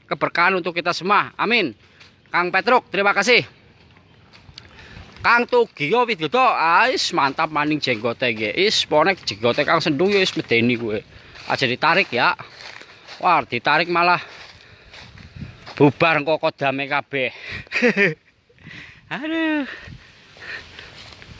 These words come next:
Ah, gimana teman-teman, cek gambar, gambar gimana? Eh, kami terlalu cepat ya mungkin ya dalam penelusuran ini ya, karena kami menuju langsung ke sepeda motor, karena penelusuran kami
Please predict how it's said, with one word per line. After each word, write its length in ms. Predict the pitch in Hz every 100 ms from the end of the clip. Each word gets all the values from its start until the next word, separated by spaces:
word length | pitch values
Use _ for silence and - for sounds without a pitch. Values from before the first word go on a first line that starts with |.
| - - - -
Ah, 240 | - 170 208
gimana 320 | - 160 175 220
teman-teman, 560 | 214 214 202 202 226
cek 240 | 202 214 -
gambar, 400 | 135 117 165 208
gambar 320 | 135 117 180 -
gimana? 480 | 127 107 110 170 - - - -
Eh, 400 | 147 151 170 147 - -
kami 160 | 139 185
terlalu 320 | 190 180 180
cepat 320 | 156 - 185
ya 140 | 135 107
mungkin 320 | 127 143 151
ya 160 | 107 -
dalam 320 | 113 113 120
penelusuran 480 | 117 131 139 151 135
ini 240 | 135 143 131
ya, 160 | 101
karena 400 | - 110 131 156
kami 240 | 135 143 160
menuju 480 | 156 147 120 131
langsung 400 | 156 151 135 160
ke 240 | 147 143 143 - - - - -
sepeda 400 | - 147 - 110
motor, 400 | 113 104 - 139
karena 240 | 135 143
penelusuran 560 | 156 143 139 151 143 143
kami 400 | 135 123 156